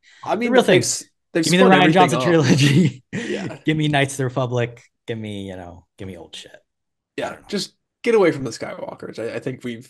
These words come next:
Speaker 1: gotten literally every physical media possible for them. So just, you know, make new characters. But, um, I think they're scared. So we'll see.
Speaker 2: And finally, Cody, would you watch more or less than these five episodes? What would you recommend?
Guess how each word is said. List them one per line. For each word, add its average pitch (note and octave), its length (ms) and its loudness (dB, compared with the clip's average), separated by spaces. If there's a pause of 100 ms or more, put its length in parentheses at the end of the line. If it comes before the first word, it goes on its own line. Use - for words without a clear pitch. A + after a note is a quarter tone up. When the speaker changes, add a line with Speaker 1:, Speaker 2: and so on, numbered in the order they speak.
(120)
Speaker 1:
gotten B2+ 280 -4
literally C3 500 0
every B2+ 300 -6
physical C3+ 480 -6
media A#2+ 260 -6
possible B2 480 -8
for B2 240 -8
them. B2 260 -10 (300)
So C#3 540 -4 (200)
just, G#3 200 -8 (240)
you D#3 80 -6
know, D3 100 -2
make D3 220 -2
new C#3+ 140 -2
characters. D#3 580 -4 (400)
But, A#2 340 -4
um, A2 440 -6 (120)
I B2+ 100 -6
think A#2+ 140 -10
they're - 100 -14
scared. - 360 -18 (180)
So - 160 -14
we'll - 120 -14
see. - 200 -20 (720)
Speaker 2:
And G2+ 140 -16
finally, D#3+ 380 0
Cody, C#3+ 380 0
would C3 160 -2
you B2+ 80 -4
watch C#3 360 -2
more E3+ 760 0
or G#2 160 -8
less G#2 480 -8
than F#2+ 180 -14
these F2 220 -20
five D2+ 260 -20
episodes? D2 400 -20
What A2 100 -10
would G2 120 -10
you F2+ 100 -16
recommend? - 460 -20